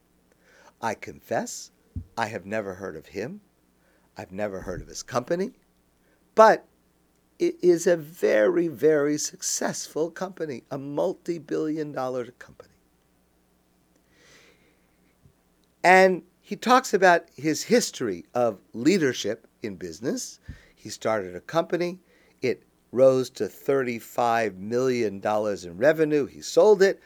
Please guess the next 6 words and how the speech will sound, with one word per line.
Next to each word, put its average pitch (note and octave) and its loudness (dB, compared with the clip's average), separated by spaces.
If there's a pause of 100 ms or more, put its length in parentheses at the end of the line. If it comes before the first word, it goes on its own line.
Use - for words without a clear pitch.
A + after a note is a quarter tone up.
(160)
started F2+ -8
another F#3+ 6
company G3 4
with A2+ -6
twenty-five G#2 -4
employees. F3 6